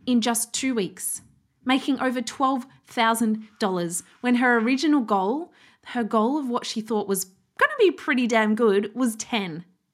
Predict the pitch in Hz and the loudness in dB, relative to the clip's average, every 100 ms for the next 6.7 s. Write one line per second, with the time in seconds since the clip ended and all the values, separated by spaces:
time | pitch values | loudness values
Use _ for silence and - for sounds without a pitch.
0 | _ _ _ _ _ _ 302 254 - 277 | _ _ _ _ _ _ -4 -4 -4 -2
1 | 269 208 175 180 - - _ 247 247 302 | -2 -2 -4 -10 -16 -20 _ -4 -2 -4
2 | 311 403 277 190 220 196 - - - _ | 0 0 0 2 2 2 -4 -12 -12 _
3 | _ _ _ _ - - 320 427 294 220 | _ _ _ _ -10 -6 -2 -2 0 0
4 | 196 339 - - - - 233 226 269 - | 0 -2 -6 -12 -18 -8 -4 -4 -4 -2
5 | 226 226 285 277 277 294 285 285 226 214 | -2 -2 -6 -6 -4 -2 0 2 0 0
6 | 277 247 240 220 233 214 | -2 -2 -2 0 0 0